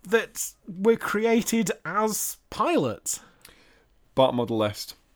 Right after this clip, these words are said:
Speaker 2: underneath Super Duper Sumos.
Speaker 1: Oh, I don't know. Super
Speaker 2: Super Duper Sumos was awful, but we had stuff to talk about.
Speaker 1: I mean, we could've
Speaker 2: Nothing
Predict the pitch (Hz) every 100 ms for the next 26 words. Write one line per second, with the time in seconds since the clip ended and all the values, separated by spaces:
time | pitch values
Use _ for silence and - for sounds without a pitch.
0 | _ 120 117 110 107 - 113 107 104 98
1 | - 101 98 98 - _ _ _ - -
2 | 202 208 190 180 185 202 180 170 160 151
3 | 139 - 220 - 180 180 220 202 170 -
4 | 180 170 156 139 143 135 127 - 147 143
5 | - 110 98 131 127 110 113 - 117 -
6 | - 139 131 - 92 80 - - - 214
7 | 262 240 247 - 147 185 220 - 233 214